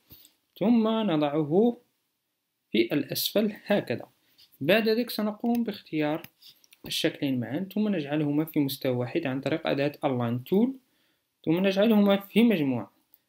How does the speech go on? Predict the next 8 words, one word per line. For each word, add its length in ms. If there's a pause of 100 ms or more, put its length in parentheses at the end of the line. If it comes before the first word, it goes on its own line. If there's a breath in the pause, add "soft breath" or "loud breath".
(140)
بعد 240
ذلك 220
سنقوم 640
بجمع، 800 (1000)
جعل 200
الأشكال 720
معا 420 (880)
هكذا 640